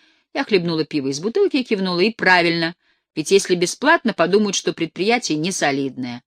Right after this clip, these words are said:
А сегодня для меня на редкость подходящий день. В крайнем случае, я лишь спущу то, что выиграла. Никому ни слова об этом», — предостерег француз. Я обещала хранить тайну, и мы расстались, договорившись встретиться, чтобы вместе отправиться в притон.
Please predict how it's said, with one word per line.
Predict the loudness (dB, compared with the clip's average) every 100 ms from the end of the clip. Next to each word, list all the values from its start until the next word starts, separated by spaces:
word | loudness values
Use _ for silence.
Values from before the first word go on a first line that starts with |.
| _ _ -6
А | -2
сегодня | 0 0 0 0 2
для | 4
меня | 4 4 2 0 -6
на | -2 4
редкость | 6 4 2 -8
подходящий | -8 -6 -6 -4 -6 -6 -6
день. | -6 -8
В |
крайнем | -2 0 0
случае, | -4 -6 -6 -6
я | -4 -4
лишь | -4 -4 -6 -10 _ _
спущу | -12 -4 -2 -2 -2
то, | 2 2
что | 2 0 -4
выиграла. | -4 -8 -10 -14 -14 _ _ -8
Никому | -6 -2 0 0 2
ни | 0
слова | 0 0 2 2
об | 0
этом», — | -2 -4 -8 -12 _ _ _ _ -8
предостерег | -6 -6 -8 -6 -6 -6 -6
француз. | -8 -6 -10 -10 -14 -14 _ _ -20 _ -2
Я | 0
обещала | 2 2 0
хранить | 0 -4 -4 0
тайну, | 4 4 4 _ _ _ -6
и |
мы | 0
расстались, | 2 2 0 0 2 0 -2 -6
договорившись | -6 -2 2 2 0 -4 -6
встретиться, | -8 -2 -2 -2 -8
чтобы | -8 -6 -8
вместе | -2 0 0 -4
отправиться | -8 -6 -6 -6 -10 -14
в | _
притон. | -16 -14 -16 -18 -18